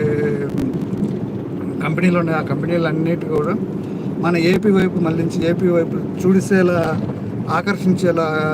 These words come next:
చేయాల్సిన బాధ్యత ఉంది. So ఇవన్నీ, ఆ, గాడిన పెట్టాలంటే ఒక రోజు రెండు రోజులతో అయ్యే పని కాదు, కొంచెం టైం పడుతుంది. ఆ, వెంటనే గవర్నమెంట్ ఏర్పడిన తర్వాత అన్ని పనులు కావు, చకచకా కావాలంటే అంత ఈజీ కాదు కదా. దానికి పాలసీలు ఉంటాయి, ఆ పాలసీలు ఉన్నాయి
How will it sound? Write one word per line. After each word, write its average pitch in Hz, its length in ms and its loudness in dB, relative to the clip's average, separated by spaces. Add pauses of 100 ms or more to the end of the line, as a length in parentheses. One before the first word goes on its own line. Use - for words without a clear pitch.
(480)
చేయాల్సిన 160 320 2
బాధ్యత 147 460 -2
ఉంది. 127 300 -2 (760)
So 214 160 0
ఇవన్నీ, 202 680 0
ఆ, 165 440 0 (100)
గాడిన 202 220 2
పెట్టాలంటే 190 440 0
ఒక 165 200 0
రోజు 190 240 2
రెండు 175 160 0
రోజులతో 175 240 0
అయ్యే 160 140 2
పని 135 220 -2
కాదు, 135 140 -4
కొంచెం - 300 -2
టైం 139 220 -4
పడుతుంది. - 360 0
ఆ, - 1600 -4 (100)
వెంటనే 156 460 0
గవర్నమెంట్ 170 460 2
ఏర్పడిన 165 300 0
తర్వాత 170 240 0
అన్ని 170 260 2
పనులు 180 260 2
కావు, 160 300 -2
చకచకా 151 400 -2
కావాలంటే 160 500 -2
అంత 143 100 -6
ఈజీ 151 240 -4
కాదు 143 240 -4
కదా. 135 220 -4
దానికి - 520 -4
పాలసీలు - 400 -4
ఉంటాయి, 147 220 -4
ఆ 139 80 -4
పాలసీలు 143 400 -4
ఉన్నాయి 135 380 -4